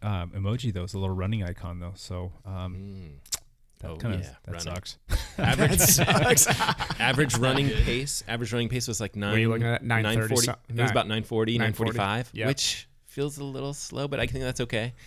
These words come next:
Speaker 3: That's okay.
Speaker 2: Um, average duration of a run was, like, fifty minutes, which I thought was pretty good.
Speaker 3: That's pretty high.
Speaker 2: I know.
Speaker 3: That's
Speaker 2: I would,
Speaker 3: very
Speaker 2: I was
Speaker 3: good.
Speaker 2: ex-, thinking more like thirty. So
Speaker 3: I bet the ultramarathons really spiked that one up.
Speaker 2: Yeah,
Speaker 3: You got some
Speaker 2: maybe.
Speaker 3: outliers of people running
Speaker 2: And then,
Speaker 3: three
Speaker 2: like,
Speaker 3: hours at a time.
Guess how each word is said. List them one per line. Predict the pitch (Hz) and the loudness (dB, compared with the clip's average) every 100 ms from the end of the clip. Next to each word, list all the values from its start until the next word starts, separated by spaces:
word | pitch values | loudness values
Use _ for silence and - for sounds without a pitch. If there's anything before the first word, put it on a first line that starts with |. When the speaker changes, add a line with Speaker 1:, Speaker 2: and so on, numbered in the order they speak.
| - | -4
Speaker 3:
That's | 156 208 | -2 -2
okay. | - | -2
Speaker 2:
Um, | 113 107 107 101 - | 0 0 0 -2 -2
average | 101 107 95 - | -2 -2 -6 -4
duration | 101 95 101 - | 0 2 0 0
of | 117 | -2
a | 113 | 0
run | 117 127 | -2 -2
was, | 95 - | -2 -6
like, | 78 - | -10 -12
fifty | - 98 - 95 | -10 -10 -8 -8
minutes, | 82 127 - | -6 -8 -8
which | 107 | -10
I | 113 | -8
thought | 113 | -6
was | 85 | -6
pretty | - - 85 | -6 -6 -6
good. | 101 139 - - | -6 -8 -8 -4
Speaker 3:
That's | 151 | -2
pretty | - 339 | 0 -2
high. | 139 180 - | 0 -2 -4
Speaker 2:
I | - | -4
know. | 196 233 - | -4 -4 -2
Speaker 3:
That's | - 131 | 0 2
Speaker 2:
I | |
would, | 131 | 2
Speaker 3:
very | 170 | 2
Speaker 2:
I | |
was | 127 117 | 2 0
Speaker 3:
good. | - | -4
Speaker 2:
ex-, | - | -8
thinking | - 107 104 | -6 -6 -4
more | 101 | -4
like | 87 - | -6 -6
thirty. | 110 113 - _ - | -8 -8 -12 _ -16
So | - 90 127 | -6 -4 2
Speaker 3:
I | |
bet | 151 | 2
the | 170 | 4
ultramarathons | 131 120 120 117 110 113 110 | 2 2 0 2 2 0 0
really | 113 107 | 0 0
spiked | - 110 - | 0 -2 -2
that | 110 | -2
one | 107 107 | -2 -2
up. | 110 117 - - - | -2 -4 -6 -20 -20
Speaker 2:
Yeah, | - 139 147 | -18 -14 -6
Speaker 3:
You | 151 | 0
got | 139 | 0
some | 139 | 4
Speaker 2:
maybe. | 120 | 4
Speaker 3:
outliers | 123 123 117 120 | 4 4 4 2
of | 120 | 2
people | 131 117 117 | 0 2 0
running | 113 117 | 2 0
Speaker 2:
And | 117 120 | -2 0
then, | 120 | 4
Speaker 3:
three | 120 | 4
Speaker 2:
like, | 120 | 4
Speaker 3:
hours | 120 120 | 2 0
at | 120 | -2
a | |
time. | 120 123 113 | -2 -2 -2